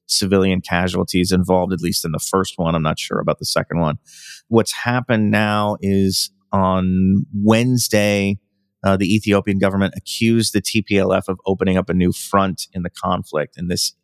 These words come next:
appears to be in the region that is known as Western Tigray.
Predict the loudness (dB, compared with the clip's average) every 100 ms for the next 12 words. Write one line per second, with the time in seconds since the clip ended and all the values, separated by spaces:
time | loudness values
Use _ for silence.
0 | _ -12 -4 2 2 2 -2 -2 0 0
1 | -2 -14 -20 _ _ 0 2 4 4 4
2 | 4 4 2 2 2 2 4 2 2 0
3 | 0 0 0 -6 -8 -6 -2 0 0 -2